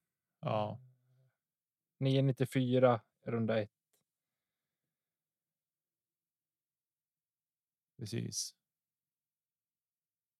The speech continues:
Speaker 2: Ja.
Speaker 1: Tittar vi då på Tatar
Speaker 2: Mm.
Speaker 1: till exempel. Hon gick tusen tjugofem första rundan.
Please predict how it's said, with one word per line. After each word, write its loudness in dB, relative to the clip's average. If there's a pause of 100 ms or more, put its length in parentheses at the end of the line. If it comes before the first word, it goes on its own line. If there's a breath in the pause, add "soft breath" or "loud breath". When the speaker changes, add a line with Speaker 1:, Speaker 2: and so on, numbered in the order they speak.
(560)
Speaker 2:
Ja. -6 (880)
Speaker 1:
Tittar 0
vi 4
då 4
på -4 (260)
Tatar 2
Speaker 2:
Mm. 4
Speaker 1:
till -4
exempel. -6
Hon -6
gick -6 (320)
tusen -2
tjugofem -2
första -2
rundan. -8